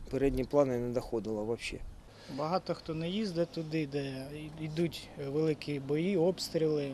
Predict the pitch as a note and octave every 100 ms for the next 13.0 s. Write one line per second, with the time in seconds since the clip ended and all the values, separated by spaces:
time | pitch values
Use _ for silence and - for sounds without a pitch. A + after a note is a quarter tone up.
0 | D#3+ G#3+ F3+ E3+ E3+ E3+ D#3 F3 F#3+ F#3+
1 | - C#3 C3+ - E3+ - - - - -
2 | - - A3 A#3 G3 G#3 F#3 F#3+ E3+ G#3+
3 | - E3+ D#3+ D3+ E3+ D#3+ G3 G#3 F#3+ -
4 | E3 D#3 C#3+ C#3+ - - - - F#3 F3+
5 | F3 F#3+ G3+ G3 G3 G#3+ G3+ - F3 E3
6 | C#3+ C#3 - - - - - F3+ F3+ F3
7 | F3+ F#3 - D#3+ C#3+ C#3+ C#3+ D3 C#3+ -
8 | - D3+ D3+ C#3+ D#3 C#3+ - - D#3 D3+
9 | E3+ D#3 C3 - C3+ C3+ C3+ C#3+ D3 D#3
10 | C3+ - - - - - F3+ G3+ E3+ F3+
11 | G#3 F#3+ F3+ E3 - D3+ D#3+ F#3+ D#3+ D3
12 | F3 D#3+ D#3 C#3+ - C#3+ C3+ C#3+ -